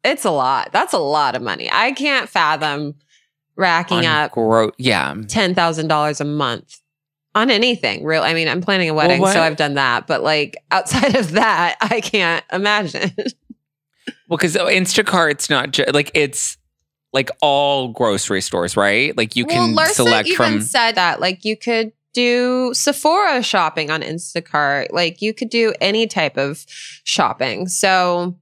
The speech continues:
Speaker 1: yeah, I mean, it seems like sh-, any retail, like, a lot of retailers, she could, she could get off of there. So, so, yeah, so she racks up all this money in Instacart, and it,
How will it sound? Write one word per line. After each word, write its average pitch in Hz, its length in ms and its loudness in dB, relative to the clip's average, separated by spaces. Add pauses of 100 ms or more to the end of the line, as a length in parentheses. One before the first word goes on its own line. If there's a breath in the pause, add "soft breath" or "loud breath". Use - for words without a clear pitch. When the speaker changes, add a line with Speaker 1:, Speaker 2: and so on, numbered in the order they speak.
(100)
Speaker 1:
yeah, 320 240 2
I 202 120 2
mean, 208 160 0
it - 160 -4
seems 233 200 -2
like 226 200 0
sh-, - 140 -6
any 277 280 2
retail, 233 540 0
like, 196 200 -2
a 202 120 2
lot 202 240 0
of 202 160 -6
retailers, 165 760 -2
she 175 220 0
could, 156 220 0 (160)
she - 200 -4
could 147 140 -6
get 135 120 0
off - 220 -6
of - 80 -16
there. - 240 -6
So, 330 460 2
so, 339 200 0
yeah, 226 240 2
so 233 200 -2
she 254 220 2
racks 233 320 2
up 302 120 0
all 233 600 0
this 226 220 -4
money 170 360 2
in 165 160 -2
Instacart, 147 800 0
and 160 760 0
it, 190 360 -2